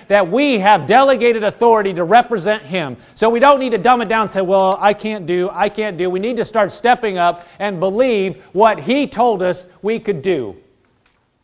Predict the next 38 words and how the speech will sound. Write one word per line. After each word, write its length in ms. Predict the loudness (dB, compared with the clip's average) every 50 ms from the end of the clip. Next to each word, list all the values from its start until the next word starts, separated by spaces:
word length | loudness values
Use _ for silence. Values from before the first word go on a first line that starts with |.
| _ _ _ _ _ _ _ _ _ -10
And 140 | -8 -4
when 160 | -2 -2 0 0
we 160 | -2 -2 -2
do, 600 | 0 0 2 2 2 2 0 -2 -4 -8 -10 -16 _ _ _ -14 -12
the 80 | -4
Bible 320 | 2 4 4 4 4 2 -2
says 280 | -2 -2 -2 -2 -2
here 220 | -2 0 0 0 0
with 160 | -2 -4 -4
Jesus, 480 | -2 -2 -2 -2 -2 -2 -4 -4 -4 -10 _ _ _ _
he, 280 | -2 0 2 2 2 0 -4 -10 -20 _ _ _
he 220 | -2 -2 0 0
would 220 | 2 0 -2 -2 2
preach, 500 | 4 4 4 4 2 -4 -8 -14 -20 _ _ _ _ _
he 180 | -6 -4 -4 -2
would 200 | -2 -4 -4 -2
teach, 480 | -2 -2 0 0 -2 -4 -6 -14 -16 _ _ _ _ -6
and 200 | -4 -4 -2 -2
he 120 | -2 -4
healed, 500 | -2 -2 -2 2 2 2 2 0 -2 -6 -14 -10
and 180 | -6 -6 -6 -4
people 340 | -2 -4 -4 -2 -4 -4 -4
found 320 | 0 0 0 0 2 4
out 180 | 4 4 4 4
about 320 | 2 4 8 8 8 6
it, 120 | 6 0 -4 -8 -6
and 140 | -6 -2 0
they 100 | 0 0
came 280 | 0 0 -4 -4 -4 0
from 180 | 0 2 4
all 300 | 6 6 8 6 6 4
over 260 | 2 0 0 0 -2 -2
bringing 320 | 0 0 0 0 0 -2
the 80 | -4 -2
people 300 | -2 -4 -4 -2 0 2
that 140 | 2 2 2
needed 280 | 0 -2 -2 -2 -2
it. 160 | -4 -4 -6